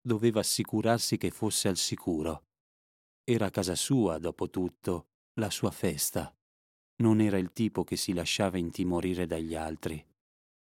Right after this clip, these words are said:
Tuttavia più si avvicinava a quella donna, più si sentiva incerto. Non era un essere umano come gli altri, era molto di più. "Spero che si stia divertendo", mormorò non appena la raggiunse.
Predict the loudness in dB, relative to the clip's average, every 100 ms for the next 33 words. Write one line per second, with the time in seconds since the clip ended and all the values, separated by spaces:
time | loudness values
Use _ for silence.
0 | _ _ -8 _ 0 2 0 0 -2 0
1 | -2 -2 -4 -2 0 0 0 -2 -2 -2
2 | -2 -2 -2 -2 -4 -6 _ _ _ -4
3 | -2 0 0 -2 -2 -2 -2 -2 -2 -2
4 | -2 -6 -8 -8 -8 _ _ _ -2 2
5 | 2 2 2 2 0 0 0 0 0 0
6 | 0 0 -2 -2 -2 -2 -2 -4 -4 -6
7 | -6 _ _ -4 0 2 0 0 -2 -2
8 | -4 -6 -8 -10 _ _ _ _ -8 0
9 | 4 4 4 2 0 0 2 2 4 2
10 | 0 2 4 4 4 0 -2 -6 _ _
11 | _ 0 2 4 4 6 6 4 0 0
12 | 2 4 4 2 0 -2 -2 -2 -2 -2
13 | -4